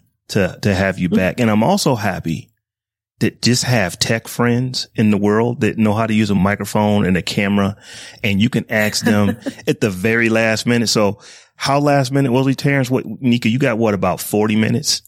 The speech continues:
Speaker 1: heads up
Speaker 2: Yeah.
Speaker 1: before you showed up
Speaker 2: Yep.
Speaker 1: on the show? So
Speaker 2: Yep.
Speaker 1: yeah, we, we really appreciate that. So, so y'all,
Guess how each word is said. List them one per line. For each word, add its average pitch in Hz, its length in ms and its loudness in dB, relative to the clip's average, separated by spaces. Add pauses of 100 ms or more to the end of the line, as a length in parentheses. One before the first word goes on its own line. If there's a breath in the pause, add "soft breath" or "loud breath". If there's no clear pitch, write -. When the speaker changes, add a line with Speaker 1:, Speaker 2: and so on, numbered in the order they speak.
(340)
Speaker 1:
heads 110 320 -2
up 120 180 -2 (280)
Speaker 2:
Yeah. 240 240 0
Speaker 1:
before 123 260 0
you 113 120 2
showed 123 260 2
up 120 100 -2
Speaker 2:
Yep. 127 100 0
Speaker 1:
on 127 60 0
the 123 80 -2
show? 139 380 -2 (840)
So - 160 -4
Speaker 2:
Yep. 92 360 -2 (160)
Speaker 1:
yeah, 98 180 0
we, 113 240 2
we 113 200 2
really 110 400 2
appreciate 95 440 -2
that. 95 140 -2
So, - 100 -4
so - 140 -4
y'all, 110 360 2